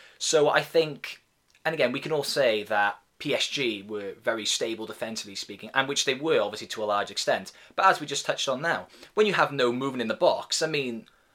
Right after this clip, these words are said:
what threat do you really pose? It's great dominating possession, but what do you do if there's no one running in behind? So that's an area that really has to come under a lot of scrutiny, and for the reasons you would explain, the two goals they had were an element of fortune, obviously, involved. So I do think Guardiola really has to reevaluate on how he's gonna get that greater dynamic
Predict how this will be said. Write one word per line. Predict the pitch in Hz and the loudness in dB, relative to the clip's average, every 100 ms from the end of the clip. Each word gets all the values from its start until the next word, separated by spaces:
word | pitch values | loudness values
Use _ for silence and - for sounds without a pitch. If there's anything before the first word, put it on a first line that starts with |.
| _ | _
what | - 170 180 - | -20 0 0 2
threat | 170 - | 0 2
do | 143 | 0
you | 127 | 2
really | 123 120 | 2 0
pose? | - 214 151 123 | 4 4 4 2
It's | 131 | -4
great | 175 202 | 0 2
dominating | 156 127 120 113 | 4 4 4 0
possession, | 110 165 196 143 120 | -2 0 0 0 0
but | 139 | 0
what | 165 185 | 2 0
do | 151 | 0
you | |
do | 170 | 0
if | 175 | 0
there's | 143 | 0
no | 147 | 0
one | 143 135 | 0 2
running | 139 127 | 2 2
in | 117 | -2
behind? | 113 190 160 104 - - - - _ _ _ | 0 2 0 -2 -10 -20 -20 -20 _ _ _
So | - - 202 190 | -6 0 2 2
that's | 170 202 - - - | 6 4 4 -6 -4
an | 165 | 2
area | 156 147 | 4 6
that | 143 143 | 4 4
really | 156 135 | 0 2
has | 143 - | 0 -2
to | |
come | - 143 | -2 -2
under | 127 123 | 2 4
a | |
lot | 156 147 | 6 4
of | |
scrutiny, | - 143 123 107 | 2 -2 -2 0
and | 123 123 | -4 -4
for | |
the | 139 | -4
reasons | 143 131 117 | -4 -4 -6
you | |
would | 107 | -4
explain, | - - 101 104 | -4 -6 -8 -6
the | |
two | 123 - 196 | -6 -4 2
goals | 160 131 | 2 4
they | 123 | 0
had | 107 107 104 127 | -2 -4 -6 -8
were | 127 120 | -2 2
an | 117 | 2
element | 120 113 110 | 2 0 -2
of | 101 | -10
fortune, | - 110 107 - 113 | -4 -4 -2 -4 -4
obviously, | 107 110 117 | -6 -8 -8
involved. | 104 107 98 95 - - - - _ _ - | -6 -2 -2 -4 -16 -20 -20 -20 _ _ -6
So | - 160 147 | 2 4 6
I | 151 170 | 4 4
do | 147 170 | 2 -4
think | 147 170 139 | 0 0 4
Guardiola | 139 131 123 | 6 6 2
really | 127 147 | -4 -2
has | 139 - | -2 -4
to | 131 | -8
reevaluate | 135 131 123 127 113 104 | -4 0 4 6 4 0
on | 113 | -4
how | - 156 143 | -2 2 2
he's | 135 | 0
gonna | 131 127 | -4 0
get | 131 - | 0 2
that | 120 117 | -2 -2
greater | 135 127 | 0 0
dynamic | 123 120 120 117 113 - | 2 0 0 -2 -4 -10